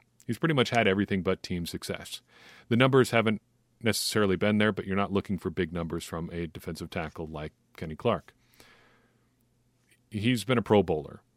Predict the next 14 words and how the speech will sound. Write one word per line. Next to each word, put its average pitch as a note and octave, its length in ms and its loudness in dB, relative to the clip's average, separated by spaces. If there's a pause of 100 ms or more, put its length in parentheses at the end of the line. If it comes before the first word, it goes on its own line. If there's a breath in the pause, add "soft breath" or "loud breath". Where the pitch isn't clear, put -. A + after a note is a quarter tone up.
(140)
He's G#2+ 360 2
got G2+ 220 2
a - 20 0
big F2+ 180 0
contract. E2+ 600 -6 (100)
He's G#2+ 260 2
really G2 240 4
had G2+ 180 0
everything F#2+ 440 0
but F#2 180 -2
the G2 140 -4
ultimate F2+ 500 -4
team E2+ 240 -4
success. - 640 -8